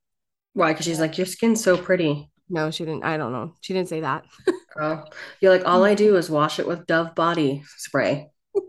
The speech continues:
Speaker 2: Well, no, I told her, I was like, "This is gonna sound really bad, but, like, I don't feel like I've ever really had a problem with"
Speaker 1: Ugh.
Speaker 2: like, you know what I mean? Like, I don't feel like
Speaker 1: Yeah.
Speaker 2: I've ever had a problem with my, uh, like, I've never had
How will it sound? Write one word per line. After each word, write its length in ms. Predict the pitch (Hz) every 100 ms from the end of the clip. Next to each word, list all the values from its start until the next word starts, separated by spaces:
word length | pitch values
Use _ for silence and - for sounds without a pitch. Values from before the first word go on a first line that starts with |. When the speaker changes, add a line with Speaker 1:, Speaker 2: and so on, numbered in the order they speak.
| 330 - - - - -
Speaker 2:
Well, 240 | 381 403
no, 200 | 403 415
I 160 | 330 247
told 220 | 247 294
her, 60 | 277
I 20 |
was 120 | 247
like, 120 | 226 220
"This 160 | 247
is 160 | 277 277
gonna 220 | 285 285
sound 240 | 247 233 202
really 220 | 185 180
bad, 540 | 175 151 156 165 185
but, 140 | 165 -
like, 300 | 160 156 _ _ _ _ _ _ _
I 60 | 190
don't 200 | 202 208
feel 100 | 240
like 120 | 233
I've 160 | 226 220
ever 260 | - 180 190
really 240 | 190 180
had 260 | 170 170 175
a 40 |
problem 420 | - 294 311 330 330
with" 200 | 330 330 - _ _ _ _ _ _ _ _ _ _ - 185
Speaker 1:
Ugh. 840 | 180 180 170 151 90 78 62 90 - 220
Speaker 2:
like, 300 | 220 220 _ _ _ -
you 140 | 254
know 80 | 302
what 120 | 302
I 60 | 285
mean? 260 | 262 277
Like, 180 | 269 226
I 100 | 214
don't 200 | 220 220
feel 120 | 240 220
like 100 | 202
Speaker 1:
Yeah. 80 |
Speaker 2:
I've 80 | 190 - _ _ _ _ -
ever 240 | 196 202
had 180 | 208 208
a 60 | 196
problem 400 | 185 170 190 190
with 200 | 185 190
my, 520 | 175 170 165 160 - _ _ -
uh, 440 | 160 156 123 107 180 _
like, 140 | 196 214
I've 60 |
never 220 | 254 254
had 260 | 247 226 190